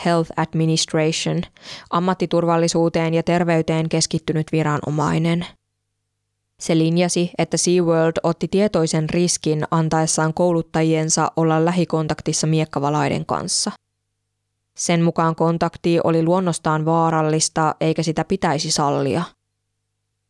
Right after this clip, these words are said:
Oikeuskäsittelyssä esitettiin lukuisia SeaWorldin asiantuntijoiden aiempia lausuntoja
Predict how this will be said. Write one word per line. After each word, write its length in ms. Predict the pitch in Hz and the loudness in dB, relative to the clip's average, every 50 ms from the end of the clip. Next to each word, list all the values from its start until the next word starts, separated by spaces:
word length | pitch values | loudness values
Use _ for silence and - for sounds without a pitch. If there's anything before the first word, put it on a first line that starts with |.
| _ _ | _ _
Oikeuskäsittelyssä 960 | - 170 165 160 - 170 165 - - 170 - 170 165 - - 160 160 165 - - | 0 0 0 2 2 0 0 0 -2 -2 -2 -2 -2 0 0 0 0 0 0 -2
esitettiin 680 | - 165 165 170 160 165 165 160 _ - 165 160 160 160 | -2 0 0 0 0 0 -2 -2 _ -2 0 2 2 2
lukuisia 500 | 165 175 - - 196 185 170 - 165 160 | 0 0 0 0 0 0 2 0 0 0
SeaWorldin 640 | 160 - 170 180 180 165 160 156 156 151 156 151 | 0 2 2 2 2 2 2 2 2 0 0 0
asiantuntijoiden 1120 | - - 170 - 180 165 156 156 160 160 156 156 156 156 156 156 156 156 156 156 151 151 - - | 0 -2 0 0 0 0 0 0 0 0 0 0 0 2 2 2 2 2 2 0 -2 -2 -2 -2
aiempia 520 | 175 190 196 185 165 156 165 160 156 156 | 0 2 2 2 2 2 0 0 2 2
lausuntoja 640 | 160 160 165 165 160 165 151 147 151 156 151 135 92 | 2 2 2 0 0 -2 -2 0 0 0 2 0 0